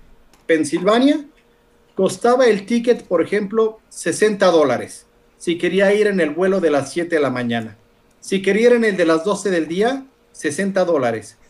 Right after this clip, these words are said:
Si quería ir en el asiento de, de, de la ventanilla, sesenta dólares. En el de hasta atrás, ses-, es decir, todo costaba lo mismo de acuerdo a las rutas.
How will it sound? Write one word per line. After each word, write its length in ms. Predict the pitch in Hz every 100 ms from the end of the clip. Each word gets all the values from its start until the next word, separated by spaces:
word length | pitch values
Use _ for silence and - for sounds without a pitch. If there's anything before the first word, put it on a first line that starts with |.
| _
Si 280 | - - 180
quería 360 | 190 190 208 202
ir 220 | 220 226
en 140 | 214 196
el 540 | 165 156 147 139 135 -
asiento 500 | 160 - 208 196 202
de, 400 | 175 147 135 131 -
de, 680 | 156 156 151 143 143 139 139
de 200 | 143 147
la 140 | 147 156
ventanilla, 680 | 156 143 160 202 214 247 - - -
sesenta 520 | - 185 196 196 185
dólares. 500 | 165 147 120 110 -
En 120 | 170
el 100 | 175
de 80 | 185
hasta 200 | 196 190
atrás, 380 | 175 208 247 -
ses-, 260 | - - 190
es 140 | 196 190
decir, 380 | 196 196 190 - _ _ _ -
todo 280 | 285 269
costaba 440 | 196 170 - 190 190
lo 140 | 156
mismo 600 | 165 190 185 208 208 208 _
de 160 | - 156
acuerdo 320 | 151 175 185
a 40 |
las 140 | 170 143
rutas. 560 | 151 147 113 - -